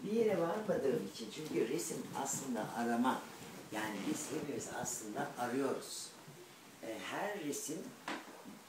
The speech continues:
pen-, evrene açılan bir pencere. Ve oradan hem oraya soru soruyorsunuz,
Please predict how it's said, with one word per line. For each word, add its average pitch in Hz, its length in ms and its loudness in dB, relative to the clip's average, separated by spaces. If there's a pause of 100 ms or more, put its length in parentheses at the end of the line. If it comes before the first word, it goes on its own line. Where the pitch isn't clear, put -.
pen-, 120 500 0
evrene 139 300 2 (140)
açılan 143 400 0
bir 127 80 0 (200)
pencere. 120 440 2 (420)
Ve - 40 -4
oradan 147 460 2 (500)
hem 220 280 2
oraya 127 280 4
soru 135 260 -4
soruyorsunuz, 160 720 -2